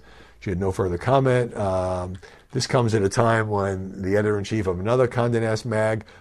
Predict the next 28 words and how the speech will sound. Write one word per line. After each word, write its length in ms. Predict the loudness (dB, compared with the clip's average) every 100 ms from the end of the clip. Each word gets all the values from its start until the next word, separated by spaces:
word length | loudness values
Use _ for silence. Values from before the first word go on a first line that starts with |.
| -8
Bon 300 | 0 2 2
Appetit, 560 | 0 -2 -2 0 2
excuse 260 | 0 -6 -4
me, 80 | -2
Bon 260 | 2 2
Appetit, 540 | 2 -2 -4 -4 -4 -8 _ -20 -20 -6
uh, 320 | -2 2 2 4
resigned 500 | 6 8 8 8 4
after 200 | 4 2
a 40 |
photo 220 | 4 4
surfaced 360 | 4 0 -2 -4
of 80 | -2
him 160 | 0
in 120 | 0
brown 260 | 2 2 2
face, 320 | -2 -4 -2
amplifying 580 | -6 -6 -6 -4 -4 2
outrage 460 | 6 6 6 4 4
over 160 | 2
how 100 | 2
the 120 | 0
food 240 | 4 4 6
magazine 400 | 2 2 -2 -2
treats 320 | -2 -4 -4
employees 520 | -6 0 4 4 0
of 120 | -6
color. 340 | 2 4 4